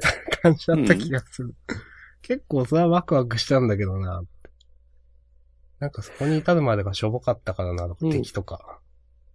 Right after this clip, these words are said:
Speaker 2: あのね、怪力みたいな人とかいたよね。
Speaker 1: そうそう。本当今、怪力っていう単語僕も、<laughs>
Speaker 2: うん。
Speaker 1: よ-、四つ。ちょ、しょぼすぎだろっていう。
Speaker 2: あ。<laughs> なんか、まま、まがまがしさとか何も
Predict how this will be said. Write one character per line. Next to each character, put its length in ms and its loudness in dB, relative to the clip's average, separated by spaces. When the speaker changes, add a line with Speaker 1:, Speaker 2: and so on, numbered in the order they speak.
Speaker 2:
あ 60 4
の 160 4
ね、 140 4
怪 300 8
力 300 2
み 100 -6
た 100 -2
い 40 0
な 80 -4
人 140 -4
と 100 4
か 60 0
い 60 -2
た 100 4
よ 60 6
ね。 0 -
Speaker 1:
そ 40 2
う 40 -4
そ 40 6
う。 40 6
本 80 4
当 100 4
今、 180 4
怪 240 4
力 280 6
っ 60 -4
て 320 -6
い 100 0
う 100 0
単 220 2
語 100 -2
僕 220 -2
も、 280 -2
<laughs> 540 -6
Speaker 2:
う 40 0
ん。 200 2
Speaker 1:
よ-、 220 2
四 220 2
つ。 280 -12
ち 100 0
ょ、 20 4
し 140 0
ょ 40 2
ぼ 140 4
す 140 4
ぎ 120 8
だ 140 4
ろ 240 0
っ 40 -20
て 100 -10
い 40 0
う。 40 6
Speaker 2:
あ。 220 12
<laughs> 1400 6
な 140 8
ん 160 6
か、 160 -14
ま 320 10
ま、 280 10
ま 260 12
が 160 12
ま 200 8
が 180 8
し 200 -2
さ 160 0
と 140 -2
か 160 0
何 280 6
も 240 6